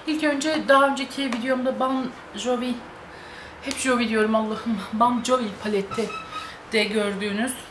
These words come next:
şu, e, highlighter'dan bahsedeceğim. Hatta size soru sormuştum. Ba-, hmm, The Balm'ın Mary Luminizer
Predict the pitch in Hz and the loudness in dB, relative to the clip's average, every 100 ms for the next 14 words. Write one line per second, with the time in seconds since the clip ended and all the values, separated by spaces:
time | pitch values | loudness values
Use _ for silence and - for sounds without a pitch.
0 | - - - - 277 262 - 208 208 208 | -12 -6 -6 -4 -4 -4 -2 0 2 2
1 | 208 202 208 208 208 208 202 196 196 196 | 0 2 2 4 4 2 -2 -2 -2 -4
2 | 185 226 233 233 226 202 214 220 220 214 | -6 -4 -2 0 0 0 -2 -2 -2 -2
3 | 185 180 - 190 - - - - - - | -2 -2 -4 -6 -8 -16 -16 -16 -18 -18
4 | - 220 - 202 202 202 196 185 - - | 0 4 4 2 -4 -4 -6 -8 -16 -20
5 | - - - - 196 196 214 220 226 226 | -20 -20 -20 -12 -6 0 2 2 0 -2
6 | - - - 202 220 226 220 214 214 208 | -8 -18 -10 -4 -2 0 -2 -2 -2 -4
7 | 208 208 208 208 208 214 214 | -4 -4 -6 -6 -6 -6 -8